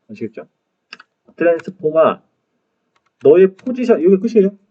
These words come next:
여기에 포지션이면은 얘가 그러면은 벡터 쓰리로 되어 있습니다. 벡터 쓰리는 X, Y, Z로 되어 있다고 그랬잖아요. 그죠? 그럼 아까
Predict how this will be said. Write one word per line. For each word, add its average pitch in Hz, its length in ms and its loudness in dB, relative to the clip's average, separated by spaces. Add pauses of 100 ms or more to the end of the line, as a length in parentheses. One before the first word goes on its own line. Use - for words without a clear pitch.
(120)
여기에 160 320 -2
포지션이면은 196 880 0
얘가 165 360 4
그러면은 165 420 0
벡터 123 280 -2
쓰리로 233 380 0
되어 110 120 2
있습니다. 98 480 -8 (920)
벡터 151 280 -2
쓰리는 240 580 -6 (140)
X, 120 260 -4
Y, 160 220 2
Z로 127 400 -8
되어 98 160 0
있다고 87 220 -4
그랬잖아요. - 280 -20 (460)
그죠? 143 280 -6 (640)
그럼 170 200 2
아까 160 500 2